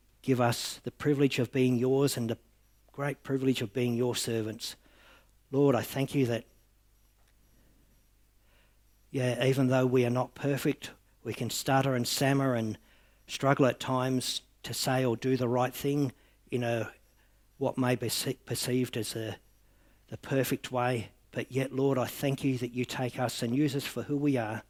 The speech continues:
Lord, I thank you that you are sovereign, that you work all things according to your will and for your glory.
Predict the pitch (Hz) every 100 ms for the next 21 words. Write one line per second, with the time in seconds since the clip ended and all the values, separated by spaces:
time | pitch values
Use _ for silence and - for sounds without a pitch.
0 | _ _ - _ _ _ _ _ _ _
1 | _ _ _ _ _ _ _ _ _ _
2 | _ _ _ _ _ _ - 131 135 123
3 | 113 147 139 139 123 120 123 135 131 113
4 | - _ _ _ _ _ _ _ _ _
5 | 117 123 - 139 139 151 143 123 - _
6 | _ _ _ - 113 127 131 131 131 -
7 | 156 151 - 117 117 - - 135 127 123
8 | - 120 131 127 113 110 104 113 - 120
9 | 117 123 - 113 107 104